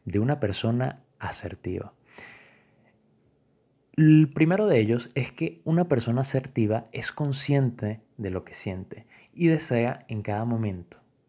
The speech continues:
aceptar incondicionalmente y de forma independiente su criterio, ¿ok? Da validez a sus sentimientos, necesidades y opiniones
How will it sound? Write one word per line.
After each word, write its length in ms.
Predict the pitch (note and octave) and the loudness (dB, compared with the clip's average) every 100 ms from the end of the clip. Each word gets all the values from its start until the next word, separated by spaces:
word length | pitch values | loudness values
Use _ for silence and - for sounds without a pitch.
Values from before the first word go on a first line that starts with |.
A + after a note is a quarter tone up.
| _ _ - _ _ _ _ _ _ | _ _ -20 _ _ _ _ _ _
aceptar 720 | A2 - G#2+ - A#2+ C3+ - _ _ _ C#3 | -12 -10 -12 -6 -2 -2 -4 _ _ _ -4
incondicionalmente 1200 | A#2 A#2 G#2+ G2 - G#2 G#2+ B2+ B2+ A#2+ D3 - - | -4 -4 -4 -6 -6 -4 -2 -2 -2 -4 -6 -8 -6
y 100 | A2+ | -4
de 120 | G#2+ | -4
forma 480 | - B2+ C#3+ - - _ | -4 -2 -4 -6 -14 _
independiente 1120 | B2+ G#2+ G#2 G2 G#2 G2+ A2 C3+ C#3+ D#3+ E3 - _ _ _ _ _ - | -6 -4 -2 -4 -4 -2 0 -2 -4 -8 -10 -12 _ _ _ _ _ -16
su 380 | - D3 D#3+ - _ _ _ - | -6 -2 -2 -6 _ _ _ -8
criterio, 520 | A2 - F#2 F#2 - _ _ _ _ _ - | -8 -6 -8 -8 -18 _ _ _ _ _ -16
¿ok? 180 | A2 C3+ - - _ _ _ | -4 -2 -2 -8 _ _ _
Da 260 | G#2+ A2+ A#2 | -2 4 6
validez 640 | C#3 D3+ B2+ B2+ - - _ | 6 6 2 0 -4 -16 _
a 100 | - | -14
sus 180 | - - | -14 -10
sentimientos, 840 | A2 G#2+ C3 B2 G2+ A#2 B2 - _ | -8 -6 -2 -2 -2 -4 -10 -12 _
necesidades 840 | A2+ G#2+ A2+ B2+ A2 G2+ A2 A#2 - - _ _ _ | -8 -6 -4 0 0 0 -2 -6 -16 -20 _ _ _
y 120 | G#2+ G2+ | -4 -4
opiniones 600 | - A#2 D3+ B2 F#2+ | -2 -2 0 -2 -4